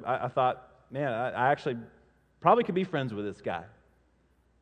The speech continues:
We had a lot in common. He's playing golf, I'm playing golf. He can't see, apparently, but other than that. Um, but I was so mad.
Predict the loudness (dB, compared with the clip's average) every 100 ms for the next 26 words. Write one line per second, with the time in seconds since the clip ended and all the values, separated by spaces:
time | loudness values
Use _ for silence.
0 | _ -2 2 4 6 4 2 -4 -6 -8
1 | -10 -4 -2 2 4 4 2 -2 -4 -6
2 | -4 0 0 -2 -10 -20 -20 _ _ _
3 | -12 -10 -10 -10 -12 -4 -2 -2 -6 -8
4 | -8 -6 -4 2 4 4 2 0 -2 -4
5 | -4 -4 -10 -20 -20 -20 -20 -20 -20 -20
6 | -20 -10 -4 -2 -2 -4 -8 -14 _ _
7 | _ _ _ _ _ _ _ _ _ _
8 | _ _ _ _ _ -8 -6 -6 -10 -8
9 | -2 2 4 4 2 0 0 0 2 2